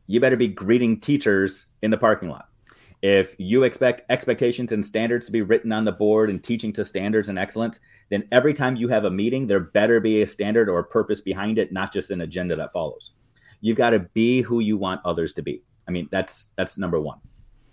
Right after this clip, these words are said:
But number two, I would also challenge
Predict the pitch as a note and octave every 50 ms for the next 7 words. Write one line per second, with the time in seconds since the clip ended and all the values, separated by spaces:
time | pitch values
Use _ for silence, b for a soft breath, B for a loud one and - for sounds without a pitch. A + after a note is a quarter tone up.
0 | _ _ - - B2 C3 C#3 C#3+ C3 A#2+ B2 A2 - - - - C#3+ C3+ C3+ G#2+
1 | G#2 - B B B B B B B B - C3+ C3 C3+ C3+ - - C3 D#3+ G3
2 | G3+ - D#3+ B2+ - - F2+ D2+ C#2+ C2+ E2 F#2 -